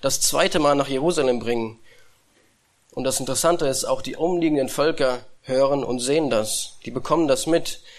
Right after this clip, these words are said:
Denn hier geht es nicht nur darum, dass, dass Gott nur in Jerusalem ist und dort regiert. Und das sehen wir in diesen ersten Versen.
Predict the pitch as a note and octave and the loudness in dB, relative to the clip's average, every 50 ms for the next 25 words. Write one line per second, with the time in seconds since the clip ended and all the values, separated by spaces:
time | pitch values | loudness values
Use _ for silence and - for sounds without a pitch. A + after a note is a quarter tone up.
0 | - - - C#3+ C3 C3 F3 F#3 F#3 F3 D#3 D3+ C#3 D#3+ E3+ F3 - - D#3 D3 | -14 -6 -4 -2 0 2 2 4 4 2 2 0 0 0 0 0 0 2 2 2
1 | C3+ C3 C3+ D#3 F3 E3 C#3+ C3 B2 A#2+ - - - - - - - C3+ C3+ - | 2 4 4 4 4 4 2 0 -2 -6 -10 -16 -20 -20 -14 -4 0 0 2 2
2 | - - - - - - - - - - - - C3 - - - - E3 F3 - | 2 0 -2 -4 -6 -12 -14 -16 -20 -14 -8 -4 -2 -2 0 2 2 2 2 2
3 | - D#3+ D3 C#3+ C#3 C#3 C3+ C#3+ F#3 A3+ G3 E3+ C#3+ C#3 C3 A#2 A#2+ B2 A#2+ - | 2 2 4 4 4 2 2 2 2 2 4 4 4 4 2 2 2 0 -2 -4
4 | - - - - - - - - B2 B2 - C3+ D3 - - C#3 C3 C3 C#3 E3+ | -4 -6 -8 -10 -12 -14 -10 -10 -4 0 2 2 2 2 0 -4 -4 -2 0 0
5 | D#3 B2 - - - - - _ - C3 B2 B2+ A#2 - C#3 C#3 C3+ C3+ C3 B2+ | 0 0 0 -4 -8 -14 -16 _ -10 -8 -6 -4 -2 -2 -2 -2 0 0 0 0
6 | B2+ B2 B2 C3 A#2+ G2 B2 C3 - - B2+ A2+ - C#3 D3 D3 B2+ A#2 A#2 A2 | 0 -2 -2 -2 -2 0 0 0 0 -2 -4 -4 0 0 2 2 2 0 -4 -6